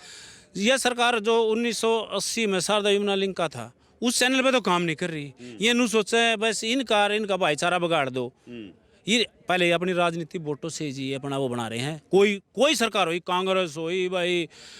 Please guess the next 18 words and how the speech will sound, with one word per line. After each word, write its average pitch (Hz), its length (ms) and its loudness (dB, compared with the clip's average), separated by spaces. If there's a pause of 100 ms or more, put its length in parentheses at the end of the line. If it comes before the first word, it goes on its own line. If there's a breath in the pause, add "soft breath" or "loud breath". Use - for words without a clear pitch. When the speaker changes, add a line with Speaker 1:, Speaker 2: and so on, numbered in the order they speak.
(140 loud breath)
Speaker 1:
आप 175 320 2
हो, 165 100 0
ये 269 140 -2
सब 277 240 0
एक 233 340 2
ही 226 60 -2
चट्टे 160 280 -10
बट्टे 131 240 -10
हैं 117 100 -12
जी। 101 160 -16 (100)
Speaker 2:
हम्म। 120 160 -14
Speaker 1:
इन 240 160 4
अपनी 226 200 2
वोटों 220 320 2
से 190 140 2
मतलब 160 360 0
है 208 100 4
भाई, 208 300 4